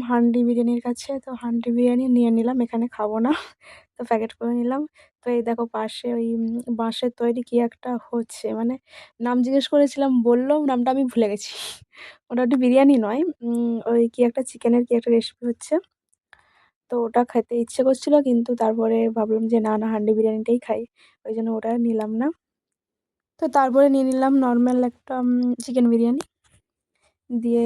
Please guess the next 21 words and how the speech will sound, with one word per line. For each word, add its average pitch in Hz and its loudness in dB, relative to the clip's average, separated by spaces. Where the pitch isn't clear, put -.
তারপরে 233 2
দেখা 226 2
হয়ে 240 6
গেল 233 6
অনুরাধা 233 4
দিদিদের 226 0
সাথে। 226 -6
মানে 254 0
আজকে 254 0
অনেকজন 254 4
গেছিল, 240 2
অনেকজনের 247 -2
সঙ্গে 233 -4
দেখা 233 -4
হয়েছে। 226 -6
তাদের 233 -4
সাথে 233 -6
একটু 233 -4
ভিডিও 233 0
করে 226 2
নিলাম। 233 2